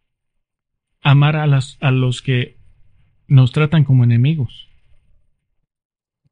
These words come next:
Tenemos una misión, ¿no? De ser embajadores, no, no para pelear nuestros derechos, para rescatar los que van a destrucción eterna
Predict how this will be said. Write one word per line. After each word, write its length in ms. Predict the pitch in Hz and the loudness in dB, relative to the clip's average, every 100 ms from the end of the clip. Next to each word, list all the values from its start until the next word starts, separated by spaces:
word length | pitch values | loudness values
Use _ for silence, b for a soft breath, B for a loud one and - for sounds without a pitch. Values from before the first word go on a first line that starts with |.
| _ _ _ _ _ _ _ _ _ _ _ _ _ - | _ _ _ _ _ _ _ _ _ _ _ _ _ 2
Tenemos 360 | 143 147 165 | 4 4 2
una 160 | 170 156 | 0 2
misión, 460 | 143 - 170 151 | 2 0 -2 0
¿no? 200 | 139 165 - _ _ _ _ _ _ _ _ _ _ _ _ _ _ _ _ _ _ - | 0 -4 -8 _ _ _ _ _ _ _ _ _ _ _ _ _ _ _ _ _ _ 0
De 120 | 147 | 0
ser 160 | 139 160 | 2 2
embajadores, 680 | 151 139 139 131 190 170 147 | 2 0 -2 -4 -2 -2 0
no, 320 | 143 151 226 | 2 2 2
no 200 | 175 170 | -2 -2
para 240 | 190 214 165 | -2 -4 -2
pelear 340 | 143 143 151 | -2 0 0
nuestros 560 | 156 143 147 131 123 _ B B B B | -2 -2 -4 -6 -8 _ B B B B
derechos, 680 | - 131 143 143 196 - - _ _ _ _ _ _ _ _ - | -2 0 0 -4 -12 -14 -18 _ _ _ _ _ _ _ _ -2
para 240 | 151 139 | 0 0
rescatar 640 | 135 139 151 143 156 175 | 0 -2 -4 -4 -4 -2
los 200 | 185 151 | -2 -4
que 120 | - 143 | -2 -2
van 320 | 147 156 175 | 0 -2 -2
a 120 | 160 | -2
destrucción 600 | 143 143 147 135 - 156 | -2 -2 -4 -4 0 0
eterna 640 | 143 143 160 160 139 120 | 0 -2 -4 0 -2 -4